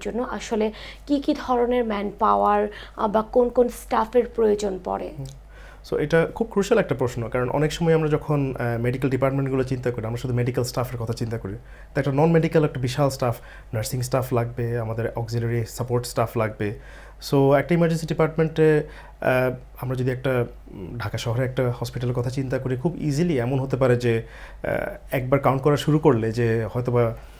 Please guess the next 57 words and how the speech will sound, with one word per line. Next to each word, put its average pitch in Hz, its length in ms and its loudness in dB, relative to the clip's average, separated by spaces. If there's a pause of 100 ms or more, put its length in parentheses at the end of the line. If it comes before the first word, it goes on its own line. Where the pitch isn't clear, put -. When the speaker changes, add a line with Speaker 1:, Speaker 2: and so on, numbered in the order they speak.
(120)
Speaker 2:
শতখানেক 147 440 0
স্টাফও 160 280 2
লেগে 160 140 4
যেতে 139 160 2
পারে। - 240 -4 (160)
মানে 120 140 -2
আমরা 120 180 -2
যদি, 120 300 -2 (240)
কারণ 127 100 0
আমাদের 113 160 0
টোয়েন্টি 123 200 2
ফোর 135 160 4
আওয়ার 127 160 4
কভারেজ 123 260 4
দিতে 113 160 -2
হবে, 113 120 -2
ইমার্জেন্সি 123 420 2
তো 139 80 2
আর 120 60 2
বলে 139 180 4
আসে 120 200 2
না। 90 120 -8 (240)
Speaker 1:
জি, - 60 -14
Speaker 2:
এটা - 100 -10
তো - 80 -6
Speaker 1:
স্যার। 117 120 2
Speaker 2:
আউটপেশেন্ট 127 320 -2
ডিপার্টমেন্ট 139 380 2
না 135 80 2
যে 135 60 -2
আমি 131 100 0
শুধু 139 140 0
সকালবেলা 135 400 2
ডাক্তার 131 280 4
রাখবো 131 200 4
হয়ে 127 200 4
যাবে, 98 220 0 (120)
আমাদের 123 200 -6
এটা 131 200 -4 (320)
ফুল 139 180 2
টাইম। 131 220 2 (400)
So 170 60 2
আমাদের 160 320 6 (100)
মেডিকেল 127 380 2
স্টাফ, 123 320 -2
so 123 40 -2
ডক্টর 127 320 0
স্টাফিং 139 560 2 (120)
twenty 143 180 -2
to 147 100 -8
twenty-five-এর 147 560 0
মতো 151 180 0
লাগবে, 110 360 -2
so 123 180 -6
that 123 200 -2
we 123 80 -4
can, 123 80 -2